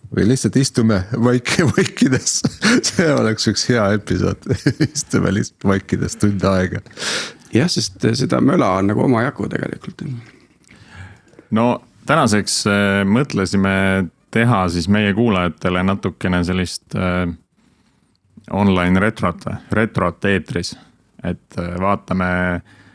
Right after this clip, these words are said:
Speaker 3: natuke tagasi, kust see asi pihta hakkas ja siis ka seda, et, äh, kuhu me jõudnud oleme ja kuhu me edasi lähme. Mhm. Meil on,
Speaker 1: Sobib.
Speaker 3: äh, äh, uhke päeva puhul on, on ka siin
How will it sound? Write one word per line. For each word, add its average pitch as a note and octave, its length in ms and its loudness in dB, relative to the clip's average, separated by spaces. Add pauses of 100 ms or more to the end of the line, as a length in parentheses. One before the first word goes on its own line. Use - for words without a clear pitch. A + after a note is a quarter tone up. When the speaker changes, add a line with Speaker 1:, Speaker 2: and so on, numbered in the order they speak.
(160)
Speaker 3:
natuke - 340 -6
tagasi, A2+ 320 2
kust F2+ 180 0
see G#2+ 80 2
asi G2 140 0
pihta B2+ 260 -2
hakkas F2 240 -2
ja F2 280 0
siis E2+ 280 -6
ka F#2+ 140 -6
seda, F2+ 300 -2
et, - 340 -8
äh, F2+ 240 -2 (640)
kuhu G2 240 -2
me G2+ 80 4
jõudnud G#2 280 4
oleme F2 280 0
ja F2 200 0
kuhu F#2 420 -2
me F2 180 0 (100)
edasi G2 320 -2
lähme. F2 240 -10 (1600)
Mhm. F2 220 -4 (1160)
Meil A2+ 160 2
on, A#2 140 6
Speaker 1:
Sobib. A2 540 4 (320)
Speaker 3:
äh, G2 160 0
äh, G2 180 0
uhke C#3+ 320 0
päeva B2 240 4
puhul G2+ 300 0
on, G2+ 160 0 (280)
on G2 280 2
ka F#2+ 220 2
siin F#2+ 320 2